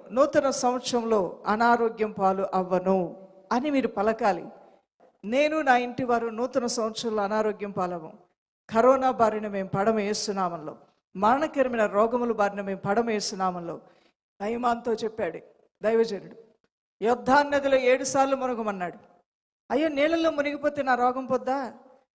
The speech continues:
నేను ఆ దేశం నుంచి ఈ దేశానికి బయలుదేరి వచ్చాను, మా దేశంలో నదులు లేవా?" "ఏంటి ఇంత సింపుల్గా చెప్పేశావు?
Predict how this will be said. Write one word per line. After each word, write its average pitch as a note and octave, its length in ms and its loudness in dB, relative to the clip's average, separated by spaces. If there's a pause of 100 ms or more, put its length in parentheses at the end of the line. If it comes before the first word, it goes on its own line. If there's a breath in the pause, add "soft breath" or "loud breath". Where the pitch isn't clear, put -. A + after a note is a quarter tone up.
(680)
నేను A#3+ 180 2
ఆ B3 180 4
దేశం C4+ 380 2
నుంచి D4 280 -6
ఈ - 20 -2
దేశానికి C4 460 2
బయలుదేరి B3 380 0
వచ్చాను, A#3+ 300 -4
మా A3 160 2
దేశంలో C4+ 400 0
నదులు C4 320 -2
లేవా?" C#4 380 0 (680)
"ఏంటి C#4+ 140 -6
ఇంత B3+ 160 -4
సింపుల్గా D#4 460 -4
చెప్పేశావు? D4 840 -6